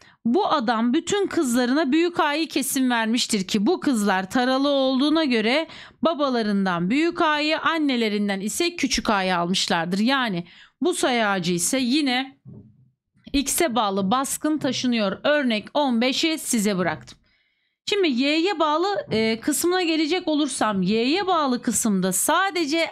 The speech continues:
erkek birey dikkate alınacak. Bakın burası çok önemli. Neden erkek birey dikkate alınacak?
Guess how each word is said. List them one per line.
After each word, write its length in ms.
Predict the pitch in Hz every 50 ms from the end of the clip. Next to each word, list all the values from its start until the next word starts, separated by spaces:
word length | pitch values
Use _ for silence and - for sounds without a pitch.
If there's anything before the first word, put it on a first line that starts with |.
| -
erkek 520 | 220 240 254 254 254 262 - 285 269 262 - -
birey 420 | 190 190 226 233 214 214 208 185
dikkate 400 | 180 185 190 - 202 190 - 202
alınacak. 420 | 190 175 175 175 170 175 170 175
Bakın 280 | - 185 185 233 240 254
burası 300 | 311 277 247 233 - 285
çok 240 | - - 269 240 -
önemli. 420 | 214 196 185 170 170 175 190 214
Neden 280 | 247 302 330 392 403 381
erkek 440 | 370 320 240 - - 254 190 - -
birey 260 | 214 196 196 190 190 - - - - _ _ -
dikkate 440 | 233 254 262 - 240 220 220 - 220
alınacak? 420 | 208 190 202 202 208 269 311 320